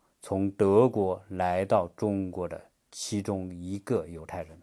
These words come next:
我们都知道，犹太人在全世界非常著名的是因为他们会做生意，同时犹太人的这个文化理念和全世界很多种族都不一样，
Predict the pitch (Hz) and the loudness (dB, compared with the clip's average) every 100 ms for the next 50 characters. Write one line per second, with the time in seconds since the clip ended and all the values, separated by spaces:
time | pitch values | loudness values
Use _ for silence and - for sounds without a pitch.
0 | _ _ _ _ _ _ _ - - - | _ _ _ _ _ _ _ -20 -20 -20
1 | - - _ _ 156 165 196 190 175 175 | -20 -20 _ _ 10 12 10 6 10 12
2 | 117 110 131 147 107 107 107 - 98 - | 12 6 6 6 6 2 0 0 -4 -4
3 | 110 104 90 - 147 127 117 120 - 190 | -6 -4 -4 2 2 4 2 0 0 6
4 | 147 104 90 90 95 82 _ _ _ - | 6 6 0 -2 -4 -4 _ _ _ -2
5 | 107 104 113 101 104 101 95 104 87 92 | 0 2 2 0 -2 -2 -2 -6 -6 -8
6 | - 95 90 87 85 _ _ - _ - | -6 -8 -8 -10 -14 _ _ -20 _ 8
7 | 135 156 143 110 110 - _ _ 120 110 | 8 8 4 0 0 -6 _ _ 8 8
8 | 135 135 131 101 104 98 95 _ _ _ | 8 8 8 8 2 0 -2 _ _ _
9 | _ _ _ _ _ _ _ _ _ _ | _ _ _ _ _ _ _ _ _ _
10 | _ _ _ _ 170 117 101 90 95 113 | _ _ _ _ 6 8 6 4 0 4
11 | 131 123 98 80 82 104 85 - - 104 | 6 6 6 -4 -4 -4 -4 -10 -4 -4
12 | - 95 107 - 123 110 - 95 82 117 | 0 0 0 -4 -2 0 0 -4 -2 -2
13 | 117 92 80 87 95 92 101 80 95 90 | 0 -4 -8 -10 -10 -8 -10 -10 -6 -8